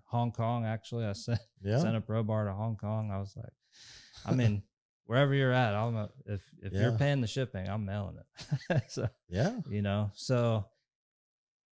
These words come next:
Speaker 1: the whole, like what you're saying, where you, where I see it going, it would be,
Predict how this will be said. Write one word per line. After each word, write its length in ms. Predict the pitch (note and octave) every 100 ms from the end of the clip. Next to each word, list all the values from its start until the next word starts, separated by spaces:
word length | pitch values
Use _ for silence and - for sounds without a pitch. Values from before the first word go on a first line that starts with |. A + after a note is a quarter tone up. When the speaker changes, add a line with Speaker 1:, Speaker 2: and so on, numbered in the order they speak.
| -
Speaker 1:
the 80 | B2+
whole, 280 | C#3 C#3+ A#2+
like 200 | A2+ -
what 120 | G#2
you're 120 | A2+
saying, 440 | - B2 A#2+ A#2 G#2
where 240 | G2+ A2
you, 180 | A2+ A2+
where 160 | - G#2+
I 60 | G2
see 240 | - A2+
it 100 | F#2+
going, 400 | G#2 G#2 G2+ G#2
it 60 | B2
would 160 | C#3 C#3
be, 320 | C#3+ B2+